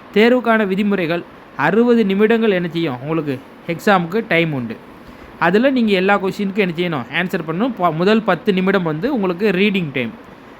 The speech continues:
அதுக்கடுத்து ஒவ்வொரு கொஸ்டின்ஸ்க்கும் நாலு விருப்-, விருப்ப வினாக்கள் என்ன செய்யும், ஆன்சர் வந்து கொடுக்கப்பட்டிருக்கும், சரியா? நான்கு விருப்பங்கள்னா நாலு ஆப்ஷன்ஸ் என்ன செய்யும், கொடுக்கப்பட்டிருக்கும். அதுல சரியான விடையை தேர்ந்தெடுக்கலாம். சில வினாக்கள் வந்து என்ன செய்யும், நீங்க டைப் பண்ற மாதிரியே என்ன செய்யும்,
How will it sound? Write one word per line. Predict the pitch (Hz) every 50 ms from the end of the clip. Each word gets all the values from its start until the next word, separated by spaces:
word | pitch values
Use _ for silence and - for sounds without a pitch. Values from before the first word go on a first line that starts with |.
| - - - - - -
அதுக்கடுத்து | 165 202 247 220 214 190 165 160 175
ஒவ்வொரு | 233 247 185 185 190 208 233 254 254 240 220 208
கொஸ்டின்ஸ்க்கும் | 202 175 - 214 202 180 - - 214 233
நாலு | 220 185 170 170 180 202 208 220 202
விருப்-, | 165 165 180 175 170 170 - - 180
விருப்ப | 180 202 233 - - 240 226
வினாக்கள் | 180 180 180 190 202 208 190 202 175
என்ன | 170 165 165
செய்யும், | 147 160 160 147
ஆன்சர் | 131 143 175 185 180 202 185
வந்து | 165 151 160 202
கொடுக்கப்பட்டிருக்கும், | 185 175 170 160 156 139 131 113 113 110 98 - - -
சரியா? | - 143 139 156 135 101 - - - - -
நான்கு | 160 160 170 196 202 196 196
விருப்பங்கள்னா | 175 180 196 196 - 202 180 170 160 156 165 202 285 359 370 359 - - 165
நாலு | 170 175 185 196 208 -
ஆப்ஷன்ஸ் | 160 170 196 190 - 220 196 175
என்ன | 180 165 165
செய்யும், | 156 156 151 135
கொடுக்கப்பட்டிருக்கும். | 139 165 165 160 165 147 143 139 143 143 202 262 285 - - - - - - - -
அதுல | - 175 208 240 254
சரியான | 226 208 190 190 208 226 226 226 226
விடையை | 214 202 196 190 165
தேர்ந்தெடுக்கலாம். | 180 180 180 175 165 147 - 165 214 277 277 - - - -
சில | - - - 220 226 269
வினாக்கள் | 254 233 220 220 226 226 226 233
வந்து | 208 196 190 202 208
என்ன | 190 185
செய்யும், | 170 190 185 180 170
நீங்க | 170 170 165 160
டைப் | 170 165 180 196 185
பண்ற | 208 196 180 185 170
மாதிரியே | 160 160 160 160 180 185
என்ன | 170 165
செய்யும், | - - 160 139 113